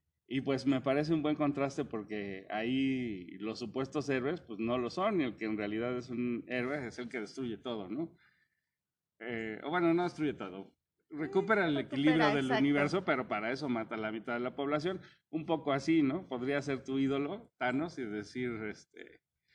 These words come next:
Speaker 1: bueno, él busca matar a la mitad de la población, pero lo hace por una buena razón, y es lo que ti-, le pasa un poco al niño, ¿no? Él piensa que,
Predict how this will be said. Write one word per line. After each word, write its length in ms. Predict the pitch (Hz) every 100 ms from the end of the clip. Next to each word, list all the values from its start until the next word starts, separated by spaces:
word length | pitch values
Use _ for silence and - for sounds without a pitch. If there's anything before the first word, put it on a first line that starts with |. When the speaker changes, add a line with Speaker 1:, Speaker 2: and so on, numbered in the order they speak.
| _
Speaker 1:
bueno, 260 | - 143 135
él 100 | 120
busca 320 | 113 131 127
matar 340 | 120 110 101 127
a 160 | 127 123
la 100 | 110
mitad 180 | 110 127
de 60 |
la 100 | 120
población, 420 | 120 113 113 143
pero 140 | 170 147
lo 120 | 120
hace 140 | 117 110
por 140 | 117
una 160 | 117 117
buena 260 | 123 131
razón, 360 | 139 165 190 226
y 100 | 175
es 100 | 147
lo 140 | 143
que 80 | -
ti-, 180 | 101 139
le 160 | 139 123
pasa 260 | 123 135
un 80 | 143
poco 220 | 135 120
al 80 | 120
niño, 240 | 107 110 98
¿no? 220 | 131 151
Él 100 | 135
piensa 400 | 131 123 123 120
que, 240 | 113 87